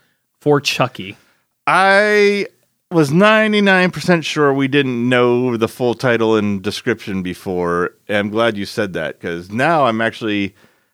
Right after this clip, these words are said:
Speaker 2: this is what I thought they weren't going to do
Speaker 1: Yeah.
Speaker 2: when we discussed it. I did not think they were gonna take the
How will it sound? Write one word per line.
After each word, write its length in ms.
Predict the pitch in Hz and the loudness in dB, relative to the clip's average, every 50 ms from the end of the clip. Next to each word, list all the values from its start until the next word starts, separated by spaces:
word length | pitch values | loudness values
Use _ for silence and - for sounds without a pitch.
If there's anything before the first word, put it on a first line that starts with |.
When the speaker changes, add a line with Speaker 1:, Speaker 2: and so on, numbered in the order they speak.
| _ _ _ _ _ _ _ _ | _ _ _ _ _ _ _ _
Speaker 2:
this 260 | 147 131 180 - - | -2 0 0 2 2
is 140 | 359 320 226 | 0 -2 0
what 160 | 175 185 185 | 0 2 2
I 80 | 165 139 | 2 2
thought 320 | - - 170 160 175 131 | 0 0 -2 -2 -2 -2
they 140 | 117 120 117 | -2 -2 -2
weren't 440 | 113 104 98 113 127 127 - - 107 | -2 -2 -2 -2 -4 -4 -4 -6 -6
going 260 | 107 107 107 101 95 | -4 -2 -2 -2 -4
to 60 | 95 95 | -4 -4
do 380 | 90 101 92 78 64 52 - - - | -2 -2 -2 -2 -4 -6 -10 -10 -8
Speaker 1:
Yeah. 180 | - 110 95 | -6 -6 -2
Speaker 2:
when 140 | - 113 110 | 0 0 2
we 80 | 110 110 | 2 0
discussed 400 | 101 98 - - 117 104 - - | 0 -2 -2 0 0 0 0 -2
it. 80 | 92 80 | -4 -4
I 80 | 95 | -4
did 120 | 107 131 131 | -4 -2 -2
not 180 | 156 175 175 | 0 -2 0
think 160 | - 160 156 143 | -2 -2 -2 -2
they 60 | 143 | -2
were 60 | 131 | -2
gonna 180 | 127 131 127 120 | 0 0 0 0
take 380 | - - 123 117 117 113 - - | 0 0 0 0 0 -2 -6 -10
the 120 | 107 107 | -12 -12